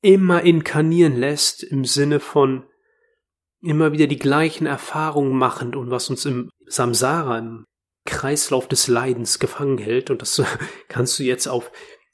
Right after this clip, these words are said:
all die vergangenen Leben übertragen, aber wenn du sagst, "Das ist gar nicht so mein Ding", dann kannst du das auf deinen ganz normalen Alltag übertragen. Jeden Morgen, wenn du aufwachst und inkarnierst, wieder ins Fleisch kommst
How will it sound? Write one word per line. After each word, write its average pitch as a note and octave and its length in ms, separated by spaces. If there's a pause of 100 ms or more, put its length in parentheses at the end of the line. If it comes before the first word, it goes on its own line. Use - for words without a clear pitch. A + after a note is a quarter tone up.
(200)
all C3+ 320
die C3 340 (400)
vergangenen B2+ 640
Leben D3 360
übertragen, D3+ 440
aber A#2+ 100
wenn B2 60
du A#2+ 60
sagst, B2+ 220
"Das B2 120
ist B2 120
gar B2+ 140
nicht B2 100
so C3 100
mein A#2+ 280
Ding", D#3+ 460 (200)
dann C#3 140
kannst D#3+ 240
du D#3+ 40
das C#3+ 140
auf C#3+ 100
deinen C3+ 220
ganz C#3 280
normalen C3+ 320
Alltag C#3+ 460
übertragen. A#2+ 540
Jeden C#3 280
Morgen, C3+ 720 (480)
wenn B2 160
du C3+ 220
aufwachst D3 920
und B2 240
inkarnierst, D3 1040
wieder C#3 180
ins D#3+ 260
Fleisch - 560
kommst C3+ 640